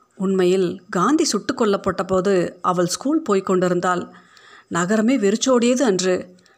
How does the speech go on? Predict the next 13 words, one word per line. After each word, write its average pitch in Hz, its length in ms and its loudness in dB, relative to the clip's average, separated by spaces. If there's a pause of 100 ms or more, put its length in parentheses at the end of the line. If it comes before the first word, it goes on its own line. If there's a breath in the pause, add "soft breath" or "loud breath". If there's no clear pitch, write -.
நிசப்தம் 277 500 0
பரவிய 202 380 0
தெருக்கள். 185 580 -2 (280 soft breath)
சில 185 280 -2
பறவைகள் 185 640 -2
தெருவில் 247 400 0
நிதானம் 233 400 2
தெரியாது 196 480 0
அலைத்தன. 180 520 -2 (520 loud breath)
அம்மா 269 420 2
அன்று 190 220 2
சமையல் 196 340 0
செய்யவில்லை, 180 680 0